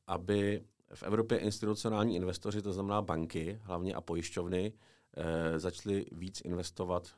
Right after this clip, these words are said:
do, eh, private equity a venture kapitálu. Protože to je to, v čem strašně zaostáváme za, za Amerikou a za Izraelem, protože,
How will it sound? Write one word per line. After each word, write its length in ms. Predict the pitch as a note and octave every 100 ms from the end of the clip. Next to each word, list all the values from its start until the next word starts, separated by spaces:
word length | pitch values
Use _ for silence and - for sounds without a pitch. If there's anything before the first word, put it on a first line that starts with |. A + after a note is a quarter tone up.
| - F#2
do, 400 | F#2 E2 E2 F#2+ _
eh, 20 | F2 F2+ E2+ E2 D#2+ -
private 340 | F2 F2+ F#2
equity 320 | F2 F#2+ E2+
a 60 | D#2+
venture 280 | F2 E2 -
kapitálu. 640 | - F2+ D#2+ D2+ D2 C#2 - - -
Protože 380 | - G2+ F2+ F2
to 180 | G2+
je 140 | A2+ A#2
to, 280 | F#2+ F2 F2
v 80 |
čem 180 | - F#2+
strašně 400 | - G2 E2+ G#2+
zaostáváme 880 | F#2 F2 F2 F#2 F2+ F2 F2 F2+ F2 -
za, 440 | E2 E2+ E2 E2
za 140 | F#2+ -
Amerikou 540 | F2+ F#2 F2 - G2
a 80 | F#2
za 160 | F2 -
Izraelem, 680 | E2+ F2 E2+ E2+ E2 F#2+ - _ - - - _ -
protože, 760 | F2+ - F2+ F#2+ F#2 F2 E2